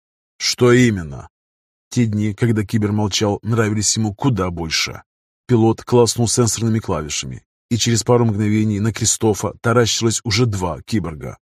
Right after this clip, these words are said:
Один из пилотского кресла и другой с изображением в голографическом окне,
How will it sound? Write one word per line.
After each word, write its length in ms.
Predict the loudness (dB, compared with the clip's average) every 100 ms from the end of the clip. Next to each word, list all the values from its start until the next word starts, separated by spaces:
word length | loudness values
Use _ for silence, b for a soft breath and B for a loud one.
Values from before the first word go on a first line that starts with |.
| _
Один 280 | -4 2 2
из 220 | 2 -2
пилотского 480 | 0 0 0 0 0
кресла 380 | 0 0 0 -2
и 160 | -2 -2
другой 480 | -2 0 2 0 -2
с 140 | -6 -2
изображением 760 | 0 2 2 0 2 2 0
в 40 | 0
голографическом 720 | 0 0 0 0 -2 -2 -2
окне, 460 | -4 -4 -6 -8